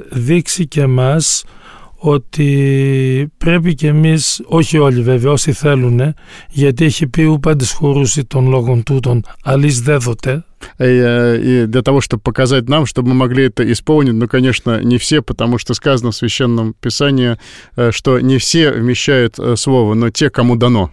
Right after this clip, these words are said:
Speaker 1: Ότι φεύγοντας μακριά από τον κόσμο, γίνεται μία, μέσα στην ησυχία και τη σιωπή, γίνεται μία κάθαρση του εγκεφάλου.
Speaker 2: Показывает, что, уходя далеко из мира, э, в безмолвие, в, в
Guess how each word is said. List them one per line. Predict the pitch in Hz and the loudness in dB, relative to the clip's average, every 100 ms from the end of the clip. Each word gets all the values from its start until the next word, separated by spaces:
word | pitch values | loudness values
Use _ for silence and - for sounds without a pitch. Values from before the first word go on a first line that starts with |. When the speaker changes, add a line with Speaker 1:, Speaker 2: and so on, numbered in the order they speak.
| - | -4
Speaker 1:
Ότι | 156 147 143 | -2 0 0
φεύγοντας | 131 175 180 156 | 0 0 0 0
μακριά | 160 151 143 165 | 0 0 0 0
από | 147 | 0
τον | 143 | -2
κόσμο, | 123 151 151 165 175 165 170 - - - - | 2 2 2 2 2 0 -4 -12 -18 -18 -6
γίνεται | 208 131 175 180 165 160 | -2 0 2 2 2 2
μία, | 165 165 160 160 156 165 | 4 4 2 0 -2 0
μέσα | 151 165 170 | 0 2 0
στην | 151 156 | 0 0
ησυχία | 143 - 127 175 165 | -2 -2 -4 0 0
και | 156 | 0
τη | 135 | -2
σιωπή, | 139 - 127 - | -2 -2 -4 -2
γίνεται | 170 170 160 165 | 0 0 0 2
μία | 170 147 | 2 0
κάθαρση | - 156 - 147 - 170 160 - - - | -2 -2 -2 -4 -2 -2 -4 -10 -20 -6
του | 143 | -2
εγκεφάλου. | 139 143 - 165 127 107 - - - | 0 0 0 0 0 0 -2 -4 -6
Speaker 2:
Показывает, | 117 139 135 127 117 | -4 0 0 0 -2
что, | - - 123 113 110 107 110 - | -2 0 2 2 2 -2 -4 -8
уходя | - 123 123 120 | -6 -2 0 0
далеко | 110 113 120 123 | 0 -2 0 0
из | 104 110 | 0 0
мира, | 123 147 139 127 117 | 0 0 2 0 0
э, | 120 117 | -2 -4
в | |
безмолвие, | 107 117 120 139 135 123 113 | -2 -2 0 0 2 0 -2
в, | 117 117 110 | -6 -10 -2
в | 117 113 | 0 0